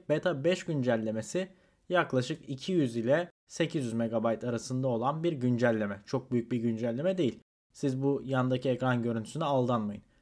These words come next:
Bu ekran görüntüsünü daha önceden hiç ios on altı nokta bir beta profili indirilmemiş ya da beta güncellemesi yüklenmemiş bir telefondan aldım. Bu sebepten dolayı böyle. Beta dörtten Beta beşe geçerken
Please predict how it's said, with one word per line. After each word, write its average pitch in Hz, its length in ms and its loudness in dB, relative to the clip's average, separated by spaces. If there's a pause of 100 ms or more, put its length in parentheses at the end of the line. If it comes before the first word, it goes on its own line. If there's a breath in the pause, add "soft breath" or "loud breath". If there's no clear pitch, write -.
(180 soft breath)
Bu 143 100 4
ekran 135 360 4
görüntüsünü 131 640 0 (420 soft breath)
daha 135 200 4
önceden 127 300 0
hiç 156 280 -6 (120)
ios 131 380 2
on 135 80 -2
altı 131 280 0
nokta 123 280 -2
bir 139 240 0 (300 soft breath)
beta 147 340 2
profili 117 680 -2
indirilmemiş 135 800 0 (400 soft breath)
ya 123 120 2
da 107 160 2
beta 127 360 2 (140)
güncellemesi 110 680 0
yüklenmemiş 120 720 0
bir 139 100 -2
telefondan 117 600 -2
aldım. 107 380 -4 (100)
Bu 185 80 -2
sebepten 113 480 2
dolayı 104 280 -2
böyle. 104 260 -6 (440 soft breath)
Beta 151 240 2
dörtten 117 440 0
Beta 131 280 2
beşe 120 200 -2
geçerken 131 600 -2